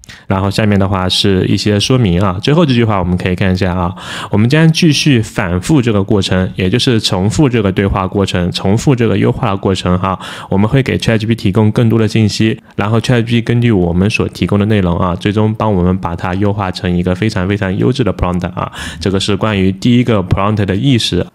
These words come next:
然后接下来呢，我就给大家演示一下啊，我们怎么样通过这个 prompt，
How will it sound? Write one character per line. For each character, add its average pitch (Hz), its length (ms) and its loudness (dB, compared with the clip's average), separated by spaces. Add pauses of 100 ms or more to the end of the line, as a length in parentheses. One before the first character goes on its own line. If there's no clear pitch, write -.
(240)
然 113 100 -2
后 117 80 0
接 131 140 0
下 135 120 0
来 98 40 -2
呢， 98 200 0
我 92 80 -2
就 95 120 -4
给 104 60 -4
大 98 80 -2
家 98 80 -2
演 101 280 -2
示 104 200 0
一 95 40 0
下 95 140 -2
啊， 92 260 -4
我 98 120 -2
们 113 100 2
怎 117 100 -2
么 104 80 -2
样 104 160 0
通 123 220 0
过 117 160 0
这 107 140 -4
个 101 100 -2
prompt， 104 500 -2